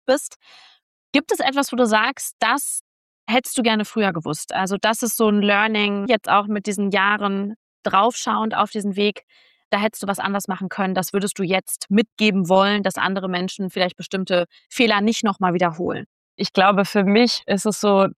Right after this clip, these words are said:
Speaker 2: zu wissen, dass das einen Moment dauert, bis man ein Business aufgebaut hat. Also ich glaube, irgendwo habe ich, da war ich aber dann schon länger dabei, irgendwie mal gehört, drei Jahre. Ich weiß nicht, ob das eine wissenschaftliche Zahl ist, aber so, dass das dauert, bis man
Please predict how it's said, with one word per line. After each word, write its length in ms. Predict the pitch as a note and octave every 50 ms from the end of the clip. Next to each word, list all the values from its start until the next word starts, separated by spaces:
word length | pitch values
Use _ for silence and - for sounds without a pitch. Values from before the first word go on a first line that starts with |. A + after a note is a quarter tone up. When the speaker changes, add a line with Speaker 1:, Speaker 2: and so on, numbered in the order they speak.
| _ _ _ _
Speaker 2:
zu 200 | - - F3+ E3+
wissen, 300 | D3+ F#3 G#3 - C#4+ A#3+
dass 160 | F#3+ G3 F3+ -
das 180 | F#3 F3+ -
einen 120 | F3+ F3 E3+
Moment 420 | E3 D#3+ D#3+ D#3 D3+ D3+ D#3 D3 - -
dauert, 640 | C3+ C3+ D#3+ F#3+ G3+ B3 D#4 F4 - - - - - _
bis 240 | - F#3 F3+ - -
man 300 | F#3 F3+ F3 E3+ E3+ E3
ein 240 | - - D#3+ D#3 D3
Business 480 | - E3 E3 E3+ E3 D#3 D3+ D3 - - -
aufgebaut 800 | C#3+ - D#3+ - - - A3+ F#3+ - G#3 A3+ B3+ C#4 - - -
hat. 180 | D4+ D#4 -
Also 140 | - E3 D#3+
ich 60 | D#3+
glaube, 220 | - - E3+ - -
irgendwo 300 | - G3 G#3+ F#3+ G3 G3
habe 120 | G3 F3
ich, 80 | F3+ - _ - - - - -
da 120 | - D3+ C#3+
war 140 | D#3+ F3+
ich 100 | G3 F#3+
aber 120 | F#3 E3 E3+
dann 140 | E3 E3 E3
schon 140 | - F3
länger 260 | E3 E3 E3 F3+ F3+ E3
dabei, 480 | E3 E3 D#3+ - D#3+ E3+ F3+ F#3+ F3+ -
irgendwie 320 | - F3+ F3 F3 F3 F3 F3+
mal 200 | D#3+ F3 E3+ E3+
gehört, 320 | E3 E3 D#3 E3+ F3 F3+ _
drei 240 | - - D3+ D3+ D3+
Jahre. 500 | D3 D3 D3+ F3+ A3+ B3 B3 C4 C4+ C#4 - _ - - - _ _
Ich 140 | - E3+ -
weiß 140 | D#3 E3 -
nicht, 140 | F3 D#3+ E3+
ob 80 | D#3 -
das 200 | - D#3 - -
eine 160 | E3 D#3+ D3
wissenschaftliche 720 | D#3 F3 - A3+ G#3+ - A3+ A3 - A3+ A3 G#3 A#3 G#3+ - _ _ _ _
Zahl 320 | - A3 G3+ G3+ A3 A#3+ B3+
ist, 180 | B3 A#3+ -
aber 220 | G#3 F3+ F#3+ F#3+ F#3
so, 160 | F#3 F#3+ G3
dass 160 | F#3+ F#3 -
das 160 | - F3 -
dauert, 360 | - E3+ E3 F3 G3 G#3 G3+ -
bis 160 | F#3 F3 -
man 180 | F#3 F3 E3+